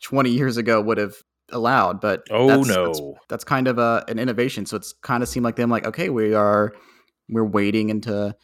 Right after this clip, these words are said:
Speaker 1: the waters now. Obviously, we can't be pretentious about Mario anymore if we're just gonna make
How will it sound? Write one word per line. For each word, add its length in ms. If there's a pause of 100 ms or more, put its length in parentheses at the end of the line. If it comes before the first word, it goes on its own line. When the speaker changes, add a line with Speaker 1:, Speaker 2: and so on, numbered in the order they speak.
(360)
Speaker 1:
the 80
waters 440
now. 240
Obviously, 400
we 100
can't 340
be 100
pretentious 480
about 200
Mario 280
anymore 300
if 80
we're 60
just 160
gonna 120
make 180